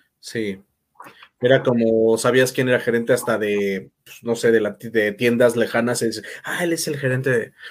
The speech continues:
Por eso de repente tenemos esta memoria, pero ya ahorita es así como de, "No, pues, ¿cuántas tiendas hay en, en, no sé, no, en los estados?". Pues dices, "Bueno, en Monterrey, ¿cuántas tiendas hay?". "Pff,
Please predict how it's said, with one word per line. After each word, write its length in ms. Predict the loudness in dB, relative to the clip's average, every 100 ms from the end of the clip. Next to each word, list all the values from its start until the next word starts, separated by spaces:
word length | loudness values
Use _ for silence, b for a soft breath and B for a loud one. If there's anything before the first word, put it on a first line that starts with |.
| 2
Por 120 | 6
eso 140 | 8
de 100 | 8
repente 360 | 8 6 4 4
tenemos 360 | 2 4 2 2
esta 220 | 2 2
memoria, 580 | 2 2 4 4 4 2
pero 400 | -2 -2 -6 -8 b b 4
ya 80 |
ahorita 480 | 6 6 4 2 2
es 120 | 2 0
así 180 | -8
como 200 | -6 -4
de, 200 | -4 -4
"No, 280 | -6 -6 -6
pues, 100 | -6
¿cuántas 340 | -2 0 0 -2
tiendas 380 | 0 2 2 4
hay 260 | 4 6
en, 600 | 4 2 -2 -4 -6 -8 -14 _ _ _ b b _ -4
en, 840 | -2 -2 -2 -2 -2 0 0 0
no 140 | 0
sé, 300 | 0 0 2
no, 200 | 4 2 2
en 100 | 2
los 160 | 2 2
estados?". 220 | 2 2
Pues 140 | 0
dices, 280 | -2 -2 2
"Bueno, 140 | 4
en 60 | 6
Monterrey, 400 | 6 6 6 6
¿cuántas 180 | 4 2
tiendas 260 | 4 6 4
hay?". 80 |
"Pff, 260 | 0 -6 -12